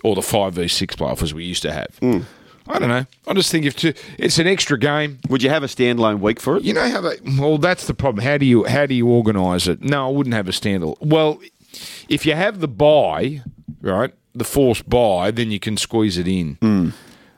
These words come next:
Speaker 1: Um, but i-, if you play, so
Speaker 2: Could you
Speaker 1: it's
Speaker 2: front load it? Could you have it on a Thursday and then th-, they've got the short turnarounds?
Speaker 1: That's, and this is what, so, so Cronulla and the Warriors are the teams in the last round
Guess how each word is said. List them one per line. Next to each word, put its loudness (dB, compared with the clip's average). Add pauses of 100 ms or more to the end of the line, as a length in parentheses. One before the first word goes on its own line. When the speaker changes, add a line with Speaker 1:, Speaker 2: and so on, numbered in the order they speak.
(160)
Speaker 1:
Um, -4 (920)
but 0 (560)
i-, 2
if -4
you 0
play, 4 (340)
so 0
Speaker 2:
Could 2
you 4
Speaker 1:
it's -2
Speaker 2:
front 0
load 2
it? -4
Could 0
you 4
have 4
it 0
on 2
a 0
Thursday 2
and -2
then -2 (220)
th-, 0
they've 2
got -2
the -4
short 0
turnarounds? 2
Speaker 1:
That's, -8
and -4
this -2
is -4
what, -6
so, 0
so 0
Cronulla 0
and 0
the 0
Warriors 2
are -10
the -4
teams 0 (160)
in -4
the 2
last 2
round -2